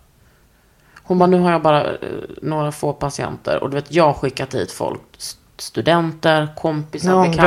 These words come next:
Speaker 1: bekanta.
Speaker 2: du dig.
Speaker 1: Jag bara, "Sluta ta henne ifrån mig." Men då rekommenderade hon en, en jättebra. Så
Speaker 2: Mhm.
Speaker 1: jag går sån där E M D R,
Speaker 2: Mm.
Speaker 1: som är sån här,
Speaker 2: Vad är det?
Speaker 1: man följer,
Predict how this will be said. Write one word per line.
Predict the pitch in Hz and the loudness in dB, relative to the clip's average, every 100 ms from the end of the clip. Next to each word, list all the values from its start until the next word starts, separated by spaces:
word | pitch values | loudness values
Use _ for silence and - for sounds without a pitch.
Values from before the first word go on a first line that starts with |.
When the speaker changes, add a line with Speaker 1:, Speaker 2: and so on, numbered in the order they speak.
| 170 | 6
Speaker 1:
bekanta. | |
Speaker 2:
du | 170 160 | 4 2
dig. | 135 156 156 151 - - - - - - - _ - | 2 2 -2 -8 -12 -10 -10 -14 -20 -20 -20 _ -14
Speaker 1:
Jag | 165 | -12
bara, | 147 143 | -12 -8
"Sluta | - 170 165 151 | -4 -2 -4 -8
ta | - - 151 143 | -4 0 0 0
henne | 147 147 143 | -4 0 2
ifrån | - - 214 135 139 147 | 0 0 0 2 0 2
mig." | 117 73 - - - - | 0 0 -4 -10 -14 -2
Men | 185 190 | 2 6
då | 202 | 8
rekommenderade | 190 180 180 170 156 139 | 6 4 2 4 2 2
hon | 143 143 | 0 0
en, | 135 131 110 - | 0 -2 -6 -6
en | 139 139 - - - | -6 -4 -8 -10 -14
jättebra. | - 139 131 _ - - - - - - _ _ _ _ - - | -12 -10 -12 _ -12 -6 -2 -2 -4 -12 _ _ _ _ -14 -8
Så | - | -2
Speaker 2:
Mhm. | 185 220 | 0 2
Speaker 1:
jag | 220 | 0
går | 160 | -2
sån | 160 | -2
där | 151 143 | -2 -2
E | 156 147 | -4 -2
M | 208 180 | -2 -2
D | 160 160 123 | -8 -10 -8
R, | 73 | -8
Speaker 2:
Mm. | - - _ _ _ _ - | -10 -14 _ _ _ _ -10
Speaker 1:
som | 151 | -8
är | 143 | -8
sån | 131 135 | -10 -12
här, | 120 113 _ _ _ _ | -14 -16 _ _ _ _
Speaker 2:
Vad | 202 208 | -2 0
är | |
det? | 214 208 151 | 2 2 0
Speaker 1:
man | 165 | -6
följer, | 160 - 170 147 143 143 143 | -10 -8 -6 -6 -8 -8 -8